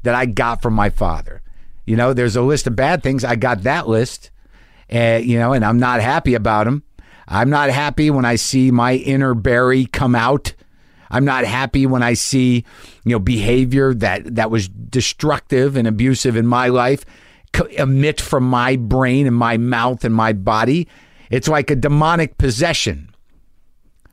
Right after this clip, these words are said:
to be, to have that element of your father in you, to have all the negative shit that you got from your father in you. It's like being possessed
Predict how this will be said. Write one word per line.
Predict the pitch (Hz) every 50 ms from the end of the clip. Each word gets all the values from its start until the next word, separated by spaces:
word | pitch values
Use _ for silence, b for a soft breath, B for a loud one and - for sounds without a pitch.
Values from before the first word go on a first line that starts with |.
| - -
to | - 123
be, | 107 110 120 117 113 117 120
to | - - 127 113
have | 107 127 123 123 110 98
that | 113 131 131 127
element | 120 120 120 117 113 117 113 107
of | 104 104
your | 104 104
father | - - 113 104 104 98 98 101
in | 98 95
you, | 82 80 B B B B
to | - 131
have | 139 127
all | 123 139 180 214
the | 208 220
negative | 202 190 190 190 170 175 170 147
shit | - - - 156 151 147 143 - b b b b -
that | 113 113 117
you | 120 123 135 151 156 151 147 135 b b b b - 110
got | 107 143 156 170 147
from | - 175 170
your | 165 156
father | - - 143 139 139 131 127
in | 123 127 127
you. | 127 123
It's | 117 - 143
like | 135 120 110
being | - 147 147 147 139 117
possessed | - 139 135 113 101 113 139 143 117 95 - - - - - -